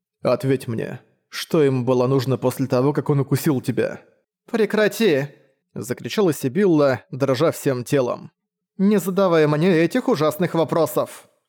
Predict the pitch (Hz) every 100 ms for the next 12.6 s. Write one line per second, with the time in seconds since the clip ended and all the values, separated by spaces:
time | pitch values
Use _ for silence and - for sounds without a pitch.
0 | _ _ _ - 117 123 120 - 127 -
1 | 131 123 - 127 117 - - - _ _
2 | _ _ 131 131 135 135 139 165 135 127
3 | - 135 127 131 131 123 110 - 123 117
4 | - - _ _ _ 123 127 127 - 131
5 | 135 135 131 127 - 123 143 147 - -
6 | 143 135 120 _ _ _ 135 127 - 131
7 | - 139 131 131 131 127 139 127 135 151
8 | 131 120 113 - - _ _ _ _ _
9 | - - 131 190 151 - 151 143 131 127
10 | 113 113 - 180 139 127 110 _ _ _
11 | - - 233 156 143 131 131 156 170 127
12 | 131 123 131 180 - -